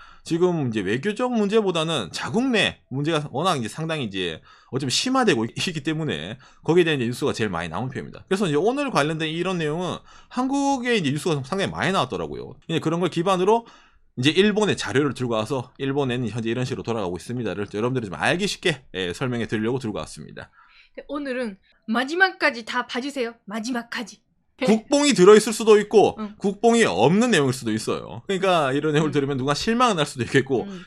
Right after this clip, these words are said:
Speaker 1: 기대를 할 수가 있는데, 양쪽 다 이제 한번 예를 들어보면서 한번
Speaker 2: 응.
Speaker 1: 판단해 보시기 바랍니다. 현재 이런 상황인데 과연 어떻게 진행될 것인가
Speaker 2: 응.
Speaker 1: 라든지.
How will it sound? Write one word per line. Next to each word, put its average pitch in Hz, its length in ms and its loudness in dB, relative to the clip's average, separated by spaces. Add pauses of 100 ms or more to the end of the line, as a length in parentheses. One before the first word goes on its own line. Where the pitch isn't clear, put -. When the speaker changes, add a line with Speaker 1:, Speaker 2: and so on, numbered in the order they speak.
Speaker 1:
기대를 196 300 6
할 170 80 6
수가 170 200 0
있는데, 117 380 -2 (140)
양쪽 185 420 2
다 202 160 4
이제 151 280 2
한번 135 280 0
예를 120 160 0
들어보면서 120 540 -4
한번 151 240 -6
Speaker 2:
응. 208 40 -6
Speaker 1:
판단해 202 360 0
보시기 98 180 -6
바랍니다. 78 380 -10
현재 143 160 -4
이런 151 200 -2
상황인데 131 520 -2 (180)
과연 117 160 2
어떻게 113 320 0
진행될 110 380 -2
것인가 78 460 -10 (100)
Speaker 2:
응. 95 40 -2
Speaker 1:
라든지. 85 480 -6